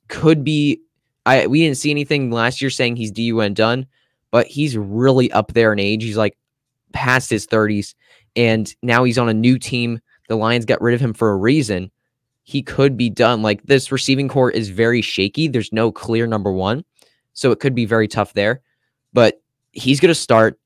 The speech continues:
He's the best. I think he's probably the best quarterback in this draft class. I really, really like Justin Fields, but I think he might be the best quarterback in this draft class, so I have to put him at two. And then Justin Fields at three. I don't believe Justin Fields starts week one.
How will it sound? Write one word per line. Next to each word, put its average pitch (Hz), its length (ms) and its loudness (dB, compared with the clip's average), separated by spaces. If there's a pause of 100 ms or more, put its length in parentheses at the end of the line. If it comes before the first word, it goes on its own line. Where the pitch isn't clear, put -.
(140)
He's 120 260 -4
the 120 80 0
best. 127 440 2
I 117 120 -4
think 131 220 -2
he's 117 380 -8
probably 127 500 -2
the 95 80 -4
best 104 200 -2
quarterback 107 420 0
in 101 60 -8
this 98 140 -8
draft 101 300 -6
class. 101 280 -4
I 127 100 4
really, 113 460 0
really 107 160 0
like 101 200 0
Justin 104 300 -4
Fields, 95 420 -4 (420)
but 104 280 0 (220)
I 113 120 2
think 123 160 -2
he 120 40 0
might 113 180 0
be 113 80 0
the 107 80 0
best 104 200 0
quarterback 104 380 0
in 98 100 -4
this 98 120 -4
draft 110 340 -2
class, 104 500 -4 (440)
so 117 240 2
I 107 80 4
have 110 200 0
to - 80 -20
put 113 80 -2
him 104 80 -4
at 98 80 -6
two. 123 220 2
And 131 120 -2
then 139 160 2
Justin 139 300 0
Fields 127 240 -2
at - 120 -6
three. 117 300 -4 (320)
I 131 160 2
don't 175 100 2
believe 151 220 2
Justin 131 300 0
Fields 120 240 -2
starts 113 280 0
week - 280 -6
one. 92 140 -6